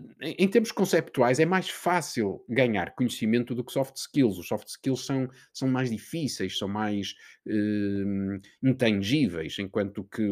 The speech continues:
os conhecimentos duros, enfim, é, eh, é aquilo. Hum, basta, hum, eh, s-, são, aparentemente são mais fáceis de obter. Basta trabalhar. Basta estudar os livros,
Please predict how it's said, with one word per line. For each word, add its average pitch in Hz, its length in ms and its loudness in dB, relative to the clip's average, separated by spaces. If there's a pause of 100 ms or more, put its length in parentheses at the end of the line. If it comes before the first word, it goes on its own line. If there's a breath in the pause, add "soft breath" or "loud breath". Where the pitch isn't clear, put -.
os 95 140 -4
conhecimentos 101 520 -4
duros, 185 360 0
enfim, 165 400 0
é, 87 360 -6 (300 loud breath)
eh, 90 720 0 (140)
é 87 40 0
aquilo. 107 500 4 (380 loud breath)
Hum, 95 800 0
basta, 120 580 6
hum, 113 840 0 (160)
eh, 98 1000 -6
s-, - 240 -10
são, 127 300 -4 (500)
aparentemente 139 680 4
são 151 140 -2
mais 151 240 -2
fáceis - 1000 -6
de 107 240 -2
obter. 92 500 -2 (240)
Basta 226 220 -2
trabalhar. 202 560 2 (1000)
Basta 98 220 0
estudar 98 380 -4
os - 80 -14
livros, 143 480 -2